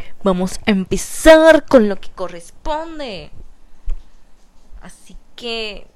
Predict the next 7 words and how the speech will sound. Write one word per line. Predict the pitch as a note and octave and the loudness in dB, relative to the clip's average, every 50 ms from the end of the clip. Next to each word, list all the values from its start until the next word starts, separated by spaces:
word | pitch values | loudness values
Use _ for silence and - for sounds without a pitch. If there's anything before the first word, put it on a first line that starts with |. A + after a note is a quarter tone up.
| _ - | _ -20
sí, | _ - - - - - G3+ G#3+ C4 C#4+ C4+ | _ -20 -20 -20 -20 -18 -18 -16 -14 -14 -14
vamos | G#3+ F3+ E3+ E3+ F3 | -14 -16 -18 -18 -14
a | - | -10
empezar | F#3+ - - - - - - - - G#3 G#3 A#3+ C4 B3+ A#3+ G#3 F3+ E3+ D#3+ D#3+ - | -10 -10 -10 -10 -14 -18 -18 -16 -12 -10 -8 -6 -4 -4 -6 -6 -8 -10 -14 -18 -18
con | - F3+ F3 F3 F3 F3 E3+ E3+ E3 | -18 -18 -18 -18 -18 -18 -16 -14 -14
los | E3 E3 - - - | -14 -14 -16 -16 -14
noticiones | F3 E3+ F3 F3 F3 - - - - E3+ F3 F#3 G3+ G#3 F#3+ F3 - - - - - - - | -10 -10 -10 -10 -12 -14 -20 -20 -20 -18 -18 -16 -16 -16 -16 -16 -18 -18 -20 -14 -12 -10 -10